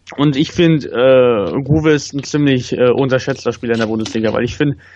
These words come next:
der, der bringt alles mit, um wirklich ein Top-Innenverteidiger zu sein. Er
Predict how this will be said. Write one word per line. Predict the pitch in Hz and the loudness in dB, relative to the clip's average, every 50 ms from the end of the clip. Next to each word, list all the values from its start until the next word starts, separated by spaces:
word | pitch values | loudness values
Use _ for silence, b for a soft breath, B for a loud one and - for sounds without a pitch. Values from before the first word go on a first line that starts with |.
| B B B B B | B B B B B
der, | 131 127 | 0 2
der | 131 127 | 2 2
bringt | 113 127 147 143 127 - | 2 2 2 2 0 0
alles | 131 147 151 139 - - | 0 0 0 -2 -2 -2
mit, | 143 147 147 139 - | -2 0 0 -2 -4
um | - - 139 139 131 127 120 107 127 | -6 -4 -2 0 0 0 0 0 0
wirklich | 131 135 131 135 127 117 | 0 0 0 -2 -4 -6
ein | 120 | -6
Top-Innenverteidiger | - - 139 - - 135 135 123 127 123 117 127 117 117 113 120 | -2 -2 -2 0 0 -2 -4 -4 -4 -4 -2 -2 -2 0 0 0
zu | 120 110 127 120 | 0 -2 -2 -2
sein. | 113 110 107 104 | -2 -2 -2 -2
Er | 107 107 110 | -2 -2 -2